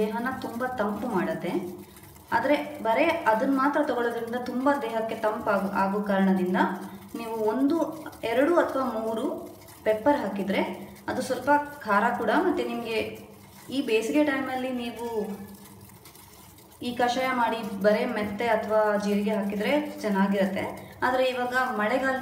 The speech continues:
ಟೈಮಲ್ಲಿ ತುಂಬ cold ಇರತ್ತೆ ಅಥವಾ ಚಳಿಗಾಲ ಟೈಮಲ್ಲಿ ನೀವು ಈ ರೀತಿ ಕಷಾಯ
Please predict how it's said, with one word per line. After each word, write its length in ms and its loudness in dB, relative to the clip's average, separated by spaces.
ಟೈಮಲ್ಲಿ 480 0
ತುಂಬ 160 0
cold 300 2
ಇರತ್ತೆ 280 2
ಅಥವಾ 140 -2
ಚಳಿಗಾಲ 400 0
ಟೈಮಲ್ಲಿ 380 2
ನೀವು 180 4
ಈ 100 -6
ರೀತಿ 220 -2
ಕಷಾಯ 240 0